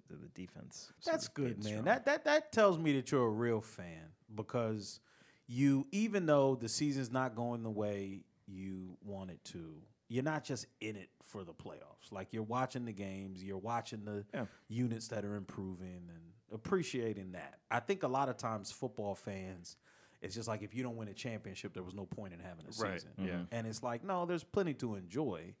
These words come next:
Speaker 2: Only one team's gonna win it.
Speaker 3: Yeah.
Speaker 2: So, you know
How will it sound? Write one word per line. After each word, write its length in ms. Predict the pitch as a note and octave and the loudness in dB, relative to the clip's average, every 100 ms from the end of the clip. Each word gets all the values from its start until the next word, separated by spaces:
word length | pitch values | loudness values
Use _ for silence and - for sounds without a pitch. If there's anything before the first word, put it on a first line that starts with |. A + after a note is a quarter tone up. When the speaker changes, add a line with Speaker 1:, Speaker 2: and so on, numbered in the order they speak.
| _ - | _ -2
Speaker 2:
Only 240 | D3 D3+ | 2 4
one 260 | C3+ D3+ D#3 | 6 6 6
team's 260 | C#3+ B2 G2 | 0 -4 -6
gonna 200 | G#2+ F#2 | -8 -8
win 180 | G2 G#2+ | -10 -10
it. 200 | - - _ - | -12 -20 _ -8
Speaker 3:
Yeah. 140 | - - - _ | -6 -6 -16 _
Speaker 2:
So, 640 | - - B2 A2+ G#2 G#2 - | -4 4 6 6 4 0 -6
you 140 | - A2+ | -8 -8
know 260 | E2+ C#2 | -8 -14